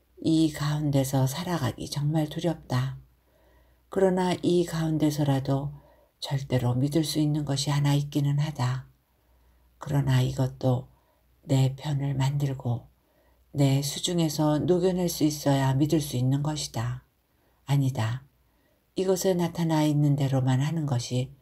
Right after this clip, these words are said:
절대로 착한 일이며 절대로 옳은 일이다. 라고 생각하는 것이었다. 김상렬이가 이같이 믿을 수 없다는 세상에서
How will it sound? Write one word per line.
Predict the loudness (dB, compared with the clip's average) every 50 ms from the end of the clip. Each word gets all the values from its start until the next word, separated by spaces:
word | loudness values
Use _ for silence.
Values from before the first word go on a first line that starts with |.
| _ _ _ _ _ _ _ _ _ _
절대로 | -14 -8 -8 -8 -6 -2 -2 0 0 0 0 -2 -4
착한 | -6 -10 -14 -10 -8 -6 -2 -2
일이며 | 0 0 0 0 0 2 0 0 -2 -4 -8 -16 -20 _ _ _ _ _ _ _
절대로 | -10 -8 -6 -6 -2 -2 0 0 2 2 2 2
옳은 | 2 0 0 -2 -2
일이다. | -2 -2 -4 -4 -2 -2 -2 -2 -4 -6 -10 -16 -20 -20 -20 _ _ -20 -20 -20 _ _ _ -20 _ _
라고 | -2 0 0 0 -2 -2 -2 0 0 0
생각하는 | -2 -4 -6 -4 -4 -4 -4 -6 -6 -6 -4 -4
것이었다. | -4 -4 -4 -2 -2 -4 -4 -4 -4 -4 -2 -2 -2 -4 -8 -16 _ _ _ _ _ _ _ _ _ _ _ _ _ _ _
김상렬이가 | -8 -6 -6 -4 -4 -4 -4 -2 0 0 0 0 0 0 0 0 0 0 -2 -6 -8 _ _ _ _ _ _ _ _ _ _ -6
이같이 | -6 -4 -2 -2 -2 -2 -2 -4 -2 -2 0 0
믿을 | 0 0 0 0 0 0
수 | -2 0 0 0
없다는 | -2 -2 -2 -2 -2 0 0 0 -2
세상에서 | -2 -4 -4 -4 -4 -2 0 0 0 0 0 0 0 0 0 -2 -4 -10